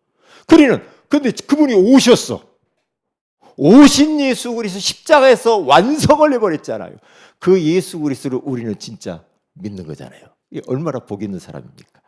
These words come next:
예? 삼중직. 이 삼중직에는 세 가지 직분, 요 직분을 말하는 거예요. 요 분이 신약에 와서 나타났다, 이 말이에요. 왕권을 가지고 오셨어요?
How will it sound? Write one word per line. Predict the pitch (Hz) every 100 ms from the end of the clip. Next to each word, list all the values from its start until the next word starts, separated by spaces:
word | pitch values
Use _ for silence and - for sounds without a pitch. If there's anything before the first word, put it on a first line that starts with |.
| _ _ _ _ -
예? | 90 143 _ _ _ _ _ _ _ _ _ _ _ _ _ _ _ _
삼중직. | _ - - 208 202 180 151 127 98 78 - 55 _ _ _ _ _ _
이 |
삼중직에는 | 123 - 185 180 160 143 131
세 | 120 - 170
가지 | 156 131
직분, | - - 131 107 90
요 | 104
직분을 | 107 - - 98
말하는 | 87 78 76 65 -
거예요. | - _ _ _ _ _ _ _ _ _ _ _ -
요 | 98 135 156
분이 | 180 202 214
신약에 | - - 185 170 139 127 120 78
와서 | 82 90 - 135 80 -
나타났다, | - - - - - _
이 | -
말이에요. | _ - _ _ _ _ _ _ _ _ _ _ _ _ _ _ _ _ _ _ _ _ _ -
왕권을 | 82 127 180 226 - 240 226 202
가지고 | 208 185 180
오셨어요? | 175 180 - 214